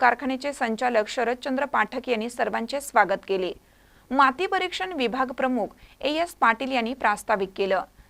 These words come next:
सूत्रसंचालन बी एस मगदूम यांनी केले, तर आभार हुपरी सेंटरचे विभाग प्रमुख एस डी निंबाळकर यांनी मानले.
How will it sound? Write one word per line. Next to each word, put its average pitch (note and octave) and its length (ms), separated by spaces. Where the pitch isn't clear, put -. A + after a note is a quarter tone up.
सूत्रसंचालन C4 920
बी A#3 160
एस B3 240
मगदूम G#3+ 400
यांनी A3 280
केले, F#3 320
तर B3+ 80
आभार A#3 540
हुपरी D4 280
सेंटरचे A#3+ 600
विभाग G#3+ 360
प्रमुख A3 360
एस D4+ 260
डी D#4+ 80
निंबाळकर A3+ 520
यांनी G#3 320
मानले. F#3+ 480